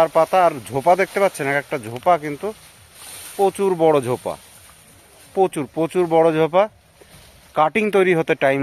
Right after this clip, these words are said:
লাগে, তাই আর হাজার দুয়েক মতো কাটিং আছে। কিন্তু পাতা, পাতা যেহেতু হয়, ডাটা হয় না, তাই ঘাসটা সহজে কিন্তু বুড়ো হয় না,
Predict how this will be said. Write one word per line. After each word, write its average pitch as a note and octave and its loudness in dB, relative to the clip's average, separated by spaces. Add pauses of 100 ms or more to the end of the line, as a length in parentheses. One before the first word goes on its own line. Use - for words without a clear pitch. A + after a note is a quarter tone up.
লাগে, D3+ 0 (840)
তাই C#3+ 4 (600)
আর D#3 4
হাজার D#3 2
দুয়েক E3+ 2 (100)
মতো E3+ -2
কাটিং D#3+ -2 (260)
আছে। F#3 -2 (1400)
কিন্তু C#3+ -4 (160)
পাতা, D3+ 4 (920)
পাতা C#3 4 (100)
যেহেতু F#3 0 (140)
হয়, C3+ 4 (540)
ডাটা B2+ 0
হয় C#3 2
না, F3 0 (100)
তাই D3+ 2
ঘাসটা B2+ -4 (360)
সহজে B2+ -2
কিন্তু D3 -6 (840)
বুড়ো D#3+ 4
হয় F#2+ -2
না, D#2+ -12